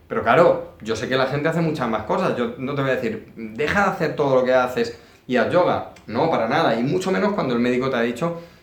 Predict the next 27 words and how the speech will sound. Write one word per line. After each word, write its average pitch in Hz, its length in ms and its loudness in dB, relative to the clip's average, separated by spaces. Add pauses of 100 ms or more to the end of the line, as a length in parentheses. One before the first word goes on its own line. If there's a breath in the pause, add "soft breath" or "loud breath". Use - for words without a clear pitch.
(100)
que 117 220 2
hagas 131 240 2
por 120 200 -2
fortalecer 107 520 -2
esa 107 180 -8
zona, 90 260 -10
hazle 98 200 -6
caso, 92 280 -8
¿no? 110 100 -6
Lo 117 100 0
que 98 80 -4
decíamos 98 400 -4
antes. 87 280 -12 (380 loud breath)
Pero 120 160 0
intenta 147 460 0
que 151 80 -6
sea 143 160 -4
equilibrada 123 720 2
tu - 140 -2
práctica 151 400 -2
de 127 120 0
lo 117 140 0
que - 80 -4
sea - 480 -2 (840)
y 120 140 0
el 113 160 -2
yoga, - 440 2